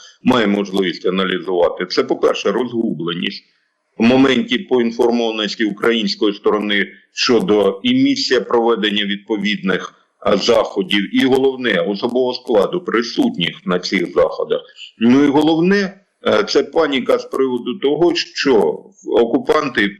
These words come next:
представники окупаційної адміністрації прекрасно розуміють, що, е, українська сторона володіє дос-, достатнім обсягом інформації щодо планів окуп-, представників окупаційної адміністрації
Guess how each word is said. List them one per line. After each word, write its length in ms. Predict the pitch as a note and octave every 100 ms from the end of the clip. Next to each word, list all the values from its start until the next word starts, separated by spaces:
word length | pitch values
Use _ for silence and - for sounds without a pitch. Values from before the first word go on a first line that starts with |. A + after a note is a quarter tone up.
| -
представники 680 | B2+ B2+ - C3 C#3+ - G#2+
окупаційної 640 | - - G2+ - G2+ F#2
адміністрації 720 | F2+ G#2+ A#2 - D#3 D#3 G#2+
прекрасно 540 | A2+ G2+ A#2 A2+ A2
розуміють, 600 | G#2 G2 A#2+ C3+ D#3 B2+ - - - - - -
що, 640 | - - C#3 D3 C3 B2 - A2
е, 260 | G#2 G2 F#2+
українська 640 | G2+ - D3 F3+ F3+ C3
сторона 500 | A#2+ B2+ A#2 A2+ G#2
володіє 400 | G2+ B2+ C3+ C#3+ C3+
дос-, 480 | D#3 - - A#2 G#2+
достатнім 680 | D3+ - - C3+ - G2 A2+
обсягом 500 | A2 - F#2 G2+ G2+
інформації 920 | G2+ - G2 C3+ E3 D#3 - E3 - - _ _
щодо 520 | - - D3+ G#3+ G#2
планів 440 | C3 C#3 B2 G2
окуп-, 360 | G2 - G#2+ -
представників 640 | B2 A#2+ C3+ B2+ B2+ A2+
окупаційної 720 | G2 G2 A2 G2+ A2+ G2+ F#2+
адміністрації 960 | F#2 A2+ A#2+ - D#3+ E3+ - G2+ E2+